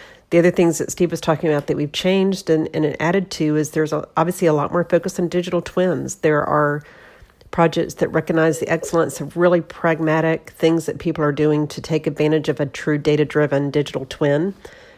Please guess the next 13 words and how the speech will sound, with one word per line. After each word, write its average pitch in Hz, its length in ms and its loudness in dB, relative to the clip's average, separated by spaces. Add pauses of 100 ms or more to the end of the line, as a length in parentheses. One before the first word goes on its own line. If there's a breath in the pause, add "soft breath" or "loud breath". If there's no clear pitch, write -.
for 170 100 6
their 156 160 6
everyday 151 640 4
operations 147 720 0
and 147 140 0
maintenance. - 640 -2
So 156 180 2
I 151 80 4
think 156 240 0
that's - 320 0
what's - 160 -6
interesting 160 380 0
about 143 340 -2